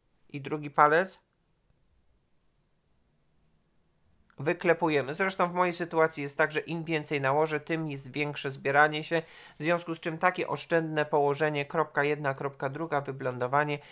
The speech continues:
jak najbardziej mi to, y, sprzyja. I słuchajcie,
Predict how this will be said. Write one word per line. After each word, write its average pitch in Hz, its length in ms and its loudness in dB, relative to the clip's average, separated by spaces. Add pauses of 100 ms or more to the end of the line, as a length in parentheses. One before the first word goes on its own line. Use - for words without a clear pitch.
(240)
jak 160 320 4
najbardziej 143 640 2
mi 139 160 -8
to, 131 240 0 (640)
y, 131 40 -2
sprzyja. 190 560 -2
I 180 160 -6
słuchajcie, 156 680 4